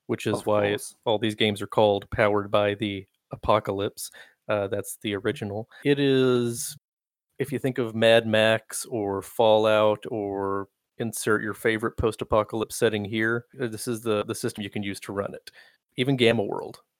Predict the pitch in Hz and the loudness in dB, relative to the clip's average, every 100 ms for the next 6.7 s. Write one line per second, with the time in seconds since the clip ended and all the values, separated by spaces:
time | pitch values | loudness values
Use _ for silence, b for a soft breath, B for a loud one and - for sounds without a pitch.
0 | _ _ - 120 113 98 110 101 98 104 | _ _ -2 0 0 -4 -8 -8 -4 -4
1 | 98 - 104 101 98 98 - 101 101 98 | -4 -8 -2 0 -2 -6 -4 -2 -2 -4
2 | 101 104 98 98 101 - 101 98 98 98 | -2 -2 -2 0 -2 -4 -6 -4 -4 -4
3 | 95 - 107 101 95 b b b _ _ | -8 -6 -2 0 -2 b b b _ _
4 | _ _ _ _ 117 113 104 98 98 - | _ _ _ _ -2 0 0 0 -4 -6
5 | 107 101 - 104 101 101 98 95 104 98 | -8 -6 -4 -4 -4 -4 -4 -4 -6 -6
6 | 98 - 107 98 98 95 | -6 -6 -6 -4 -4 -4